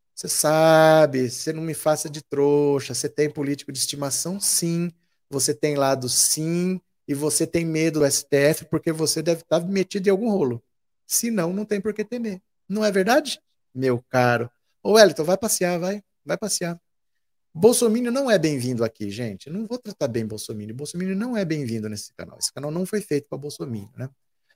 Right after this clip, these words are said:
Parabéns, o gado, ouvir disso do senhor foi ótimo. O Lula assumiu a presidência antes de ser eleito. Ele tá governando. Ele tá governando mais que o Bolsonaro.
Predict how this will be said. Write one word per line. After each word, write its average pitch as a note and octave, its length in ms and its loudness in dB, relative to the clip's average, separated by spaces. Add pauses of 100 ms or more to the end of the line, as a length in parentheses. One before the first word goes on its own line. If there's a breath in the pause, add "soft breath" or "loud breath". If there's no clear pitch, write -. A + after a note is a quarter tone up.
(200)
Parabéns, F3+ 520 6
o F#3 80 6
gado, E3 280 8
ouvir D#3 220 2
disso D3+ 300 -4
do D#3 100 -6
senhor D#3+ 220 0
foi D#3+ 260 0
ótimo. D#3 400 -2
O - 20 -4
Lula D#3+ 200 0
assumiu D#3 360 -4
a D#3+ 40 -2
presidência D3 560 -2
antes D#3 180 -4
de D3+ 80 -8
ser F3 140 0
eleito. D#3 340 2 (340)
Ele - 220 -6
tá G#3+ 160 4
governando. A#3 640 2 (2000)
Ele G3 100 -6
tá B3+ 100 -2
governando B3+ 480 0
mais A3 180 6
que - 80 -4
o - 20 -2
Bolsonaro. G#3 640 0